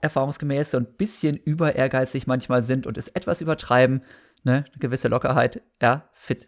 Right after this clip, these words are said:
heißt passend, liebe Leute. Nils, ganz, ganz vielen Dank für diesen sehr langen Podcast, den ich aber wieder mal super witzig und super spannend fand. Ganz, ganz viele Insights, ganz krasse Erfahrungen, die du mit uns geteilt hast. Danke da auch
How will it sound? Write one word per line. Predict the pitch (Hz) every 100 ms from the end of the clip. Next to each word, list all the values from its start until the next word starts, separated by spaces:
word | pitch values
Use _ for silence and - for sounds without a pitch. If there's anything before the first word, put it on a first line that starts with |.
| -
heißt | 117
passend, | - 110 - - _
liebe | 113
Leute. | 107 107 - - - - -
Nils, | 156 175 135 - - _ _ -
ganz, | - 151 165 -
ganz | - 139 143 -
vielen | 147 131
Dank | 123 156
für | - - 135
diesen | 127 127 127 - -
sehr | 135 156
langen | 160 180 226 196
Podcast, | 196 170 165 165 190
den | 143
ich | 147
aber | 151 139
wieder | 135 135
mal | 127
super | 123 139 - 135 113
witzig | 147 - 135 120
und | 120
super | 147 127
spannend | - 135 131
fand. | - 117 127
Ganz, | 131 156
ganz | 131 -
viele | 143 127
Insights, | 165 151 147 135 139 - - - - -
ganz | 123 147 - -
krasse | - 160 170 156
Erfahrungen, | 117 - 123 143 147
die | 135
du | 135
mit | 131
uns | 139
geteilt | - 127 131 135
hast. | 135 131
Danke | 135 131 143
da | 127
auch | - 127